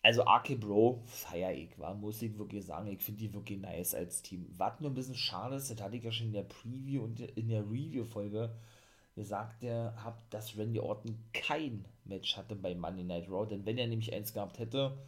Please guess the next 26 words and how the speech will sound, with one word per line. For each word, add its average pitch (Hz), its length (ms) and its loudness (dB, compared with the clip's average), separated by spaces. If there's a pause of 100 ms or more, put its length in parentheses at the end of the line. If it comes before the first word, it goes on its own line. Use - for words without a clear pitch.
(240)
W 98 120 -6
W 90 140 -4
E 98 60 -6
streckt - 480 0
das 110 100 -6
dann 107 160 0
wahrscheinlich 98 400 -4
doch 131 180 -2
noch 131 100 0
ein 120 40 -2
bisschen 113 200 2
länger, 117 240 2
ne, 110 300 -2 (520)
dann 104 180 0
wäre 127 320 8
er 110 160 4
der 113 220 2
alleinige 151 920 4
Rekordhalter, 117 1160 -2
das 92 160 -6
muss 123 180 -8
man 117 100 0
sich 113 140 0
mal 107 120 -2
vorstellen, 107 760 -6
gewesen, 110 720 0